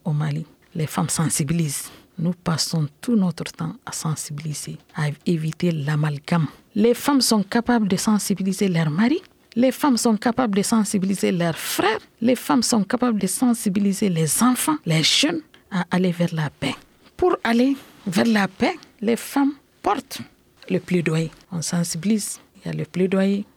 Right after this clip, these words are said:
il y a des lobbying. Il faut influencer les décideurs, il faut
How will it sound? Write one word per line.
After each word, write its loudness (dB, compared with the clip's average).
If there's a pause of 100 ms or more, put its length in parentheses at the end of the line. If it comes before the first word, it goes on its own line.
(140)
il -2
y 0
a 0
des 0
lobbying. 4 (340)
Il -4
faut -6 (100)
influencer 2
les 0
décideurs, -2 (360)
il -6
faut -4